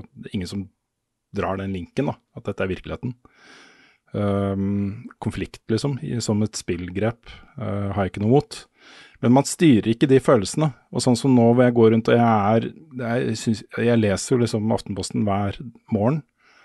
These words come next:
og starter dagen med skikkelig nedtur. Jeg sy-, jeg synes det er forferdelig, liksom. Jeg plages veldig, da, personlig, av disse tingene.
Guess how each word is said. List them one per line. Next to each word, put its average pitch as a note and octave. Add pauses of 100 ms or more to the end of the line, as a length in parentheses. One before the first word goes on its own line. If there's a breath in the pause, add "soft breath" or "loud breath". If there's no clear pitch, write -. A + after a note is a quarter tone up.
(340 soft breath)
og G#2+
starter G2+
dagen G2
med G#2
skikkelig -
nedtur. B2+
Jeg A2
sy-, A#2+
jeg G#2+
synes F2
det F2+
er E2+
forferdelig, E2
liksom. G2+ (480 soft breath)
Jeg G#2
plages F#2+ (420)
veldig, G2
da, - (160)
personlig, G2
av G2 (160)
disse -
tingene. F#2+